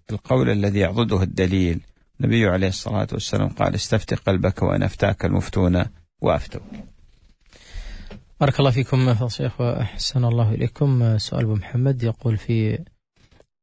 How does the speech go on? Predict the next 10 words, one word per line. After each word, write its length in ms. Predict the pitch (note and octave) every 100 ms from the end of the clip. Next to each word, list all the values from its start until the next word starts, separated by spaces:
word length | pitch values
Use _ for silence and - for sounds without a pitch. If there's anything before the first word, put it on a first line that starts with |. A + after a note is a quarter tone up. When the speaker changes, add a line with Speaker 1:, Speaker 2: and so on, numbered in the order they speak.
| -
Speaker 2:
أو 180 | B2 A2+
من 340 | A2+ C#3+ C3+
الأولى 640 | A2+ - - B2+ A2 B2
في 320 | C3 A#2+ A2+ -
الصلاة، 520 | - A2 A2 A#2 A#2 - - - -
في 320 | B2 A#2 A2
الصلاة 340 | - - B2 A2
على 220 | A2+ A2+
الجنازة؟ 640 | G#2 G2+ G#2 G#2 G#2+ A2+ E2+ - -
هل 400 | C3 B2+ A2+ -